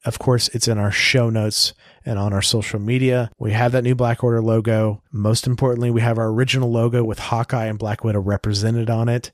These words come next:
and their classic Jack Kirby Stan Lee forms, which is great. What more can be said, Chris? If you want a shirt,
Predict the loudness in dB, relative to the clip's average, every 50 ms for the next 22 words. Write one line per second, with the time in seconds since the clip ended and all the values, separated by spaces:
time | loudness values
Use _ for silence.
0 | _ -8 -6 -4 -2 -2 -2 -2 -2 -4 -2 0 0 2 2 0 0 0 0 -2
1 | -4 -8 -16 -16 _ -6 0 2 2 2 0 -2 -6 -2 0 2 2 4 2 2
2 | 2 2 2 2 2 2 2 0 0 -2 -2 0 0 2 2 2 2 0 0 -2
3 | -4 -4 -4 -6 -6 -4 -4 -2 0 0 0 -2 -4 -8 _ _ -2 0 2 2
4 | 2 2 4 4 4 4 2 4 4 2 2 2 0 2 2 2 2 2 2 0
5 | 0 0 2 2 2 4 4 4 4 2 2 0 0 2 4 4 4 4 2